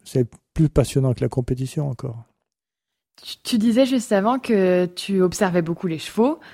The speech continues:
Speaker 2: euh, et on t'a souvent vu quand même, euh, remporter, euh,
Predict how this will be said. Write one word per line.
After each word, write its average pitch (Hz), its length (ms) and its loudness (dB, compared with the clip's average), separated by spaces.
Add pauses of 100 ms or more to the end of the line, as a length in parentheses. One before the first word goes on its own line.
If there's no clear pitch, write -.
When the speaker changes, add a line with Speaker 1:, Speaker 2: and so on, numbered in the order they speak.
(220)
Speaker 2:
euh, 175 500 0 (140)
et 226 120 4
on 214 100 2
t'a 208 120 -2
souvent 285 360 0
vu 226 180 -4
quand 226 160 -2
même, 220 340 0
euh, 175 640 -2
remporter, 190 760 -2
euh, 165 500 -8